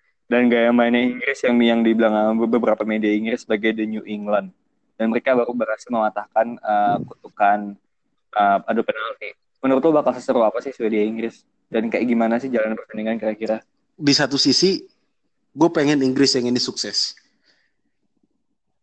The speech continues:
Speaker 2: Karena
Speaker 1: Mm-mm.
Speaker 2: Southgate bener-bener milih pemain sesuai performa mereka. Eh, Southgate tuh kayak belajar Moneyball buat milih pemain timnas Inggris gitu loh.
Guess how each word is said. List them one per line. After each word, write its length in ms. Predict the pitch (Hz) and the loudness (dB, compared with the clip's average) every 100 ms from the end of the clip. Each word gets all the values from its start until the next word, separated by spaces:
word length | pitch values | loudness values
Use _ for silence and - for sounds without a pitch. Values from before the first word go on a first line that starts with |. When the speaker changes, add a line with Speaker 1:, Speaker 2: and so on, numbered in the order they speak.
| _ | _
Speaker 2:
Karena 480 | - 127 143 160 160 - | -12 -4 -2 0 -2 -4
Speaker 1:
Mm-mm. 340 | 120 127 113 - _ _ | -2 0 0 -4 _ _
Speaker 2:
Southgate 680 | - - 135 131 139 147 156 | -6 0 2 0 0 0 0
bener-bener 640 | 147 135 131 127 127 127 | 0 2 4 4 4 4
milih 400 | 123 127 123 123 | 4 4 4 2
pemain 400 | 123 123 120 127 | 0 0 2 2
sesuai 400 | 139 131 - 120 | 2 0 0 0
performa 540 | 113 117 - 120 113 113 | 0 -4 -2 -2 -2 -4
mereka. 400 | 110 110 101 104 101 _ _ | -4 -4 -4 -8 -10 _ _
Eh, 160 | - 117 | -2 0
Southgate 400 | 113 120 151 156 | 0 0 0 0
tuh 120 | 175 | 0
kayak 420 | 156 123 120 117 - _ _ _ _ _ _ _ _ | 2 2 2 0 -4 _ _ _ _ _ _ _ _
belajar 480 | 131 135 127 131 135 | 0 2 2 2 2
Moneyball 640 | 131 123 127 123 131 139 | 2 2 2 2 4 4
buat 280 | 123 117 113 | 4 2 0
milih 320 | 120 117 117 | -2 -2 -2
pemain 320 | 113 113 113 110 | -4 -4 -2 -4
timnas 440 | 120 113 113 110 | -4 -2 -2 -2
Inggris 360 | 120 113 113 - | -4 -4 -2 -4
gitu 240 | 113 - | -8 -16
loh. 120 | - | -20